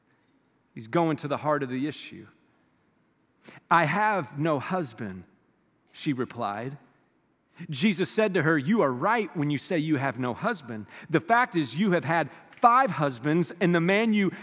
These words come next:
have now is not your husband." It's like Maury Povich. "He is not your husband," you know?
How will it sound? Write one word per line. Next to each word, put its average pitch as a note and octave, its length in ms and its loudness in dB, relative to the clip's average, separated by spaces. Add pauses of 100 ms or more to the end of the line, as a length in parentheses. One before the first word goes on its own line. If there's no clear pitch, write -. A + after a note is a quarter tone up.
have G3 280 2
now G3+ 460 4
is D#3+ 180 2
not G#3+ 320 4 (220)
your E3+ 160 4
husband." D3 560 2 (100)
It's - 120 -8
like E3 80 2
Maury F#3+ 320 4
Povich. G3 440 4 (160)
"He A3 220 4
is E3+ 160 2 (180)
not A#3 760 6
your B3 160 10
husband," E3+ 580 4
you D3 80 4
know? A3+ 300 6